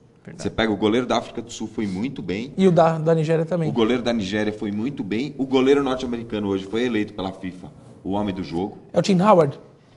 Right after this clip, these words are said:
Speaker 2: É,
Speaker 3: É.
Speaker 2: o Howard. Pegou
Speaker 3: Ele,
Speaker 2: demais.
Speaker 3: ele já
Speaker 1: E
Speaker 3: foi
Speaker 1: o destaque
Speaker 3: ele
Speaker 1: negativo também foi o goleiro, né? Que tomou um frango hoje.
Speaker 3: Goleiro
Speaker 2: Também
Speaker 3: da
Speaker 2: teve um
Speaker 3: Inglaterra.
Speaker 2: glu-gluzinho, né?
Speaker 3: Aliás, o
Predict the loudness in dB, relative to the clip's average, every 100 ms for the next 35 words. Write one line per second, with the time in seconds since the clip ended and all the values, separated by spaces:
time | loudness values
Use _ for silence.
0 | -12 -12 -10 -10 -10 -12 -16 -18 -10 0
1 | 2 4 4 2 2 0 0 0 4 6
2 | 8 8 6 6 6 4 2 2 0 0
3 | -6 -6 -8 -8 -8 -6 -6 -6 -4 -6
4 | -6 -10 -12 -4 -4 -2 -4 -2 -4 -2
5 | -2 -2 0 4 4 4 4 2 4 4
6 | 4 0 -2 -4 -8 4 6 12 10 10